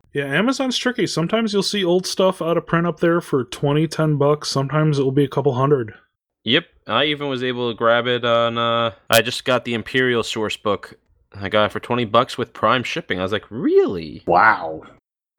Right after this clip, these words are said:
Speaker 1: Yeah, that's not bad.
Speaker 3: That, that's actually impressive.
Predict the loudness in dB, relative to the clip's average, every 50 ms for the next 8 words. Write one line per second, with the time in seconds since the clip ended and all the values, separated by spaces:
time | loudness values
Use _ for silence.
0 | -20 -16 _ -4 -4 -2 -2 -2 -2 2 2 0 0 2 2 4 4 4 2 0
1 | -2 -4 -4 -4 -2 0 2 2 2 2 2 0 0 0 0 0 0 0 0 0
2 | -2 -2 -2 -2 -4 -4 -6